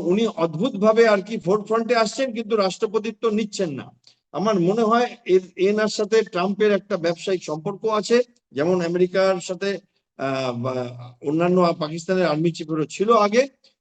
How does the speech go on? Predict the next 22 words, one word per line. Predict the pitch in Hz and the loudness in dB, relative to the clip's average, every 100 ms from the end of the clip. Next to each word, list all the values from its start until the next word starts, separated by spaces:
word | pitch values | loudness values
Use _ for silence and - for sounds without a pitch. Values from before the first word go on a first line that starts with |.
| - | -10
এবং | 151 185 - _ - | -4 -4 -4 _ -10
সেই | - 214 233 | 0 0 0
সম্পর্কটার | - 196 202 214 214 214 | -4 -6 -2 -2 -2 -6
থেকে | - 214 226 226 | -6 -6 0 0
ইনি, | 202 202 208 | 0 0 -2
সেই | 180 196 | 0 -2
সম্পর্কের | 190 180 180 196 190 190 | 0 -4 -4 -6 0 -2
জেরেই | 143 165 208 208 | 0 2 2 2
ইনি | 196 | 0
এতটা | 175 165 175 190 180 _ _ _ _ | -2 -2 -2 -2 -2 _ _ _ _
হাওয়া | 151 240 | 2 4
পাচ্ছেন। | 226 196 - 233 311 - _ _ - | 4 0 0 0 0 -4 _ _ -6
এবং | 147 190 208 185 _ _ - | -2 0 0 -4 _ _ -10
আপনি | - 202 233 | -8 -4 -2
যেটা | 220 214 | 0 0
বললেন | 190 196 226 | 0 0 -2
একদম | 202 165 185 | -4 -6 -6
যথার্থ, | 151 151 208 214 - 247 226 | -4 -2 0 -2 2 2 2
যে | 170 | -2
সমস্ত | - 185 233 - | -4 -4 -4 -2
ইন্টারন্যাশনাল | 185 175 180 196 214 214 214 | -2 -2 -2 -2 -2 -2 -2
প্ল্যাটফর্মে | 185 165 165 - 185 240 | -2 -4 -4 -2 0 0